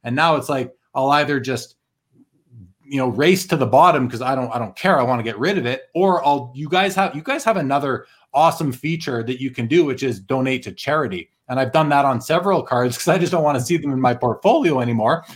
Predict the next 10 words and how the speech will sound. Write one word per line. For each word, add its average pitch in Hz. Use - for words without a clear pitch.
So 175
I'll 165
donate 151
them 139
to 123
charity, 143
and 120
hopefully 135
something 147
sells. 233